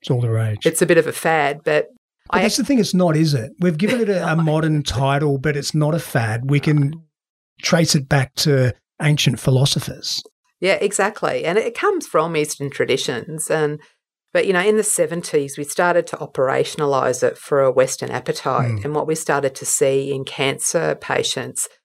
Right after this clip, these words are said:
Speaker 2: was people that under-, use-, were practising mindfulness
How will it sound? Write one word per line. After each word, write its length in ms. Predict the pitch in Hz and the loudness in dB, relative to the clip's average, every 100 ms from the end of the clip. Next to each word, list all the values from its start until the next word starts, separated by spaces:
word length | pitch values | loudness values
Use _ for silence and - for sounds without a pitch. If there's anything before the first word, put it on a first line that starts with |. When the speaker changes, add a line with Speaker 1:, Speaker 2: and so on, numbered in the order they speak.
| _ _ | _ _
Speaker 2:
was 220 | 151 143 | 0 0
people 420 | - 156 165 165 | -2 -2 4 4
that 380 | 156 143 139 - | 4 2 2 0
under-, 240 | 156 135 131 - 117 _ | -2 0 -6 -12 -20 _
use-, 260 | 170 151 - | -8 -6 -2
were 100 | 147 | -2
practising 680 | 143 151 147 160 - 156 | -2 -6 -2 -4 -2 -4
mindfulness 760 | 147 131 147 - - 127 131 - | -4 -4 -6 -6 -8 -6 -10 -12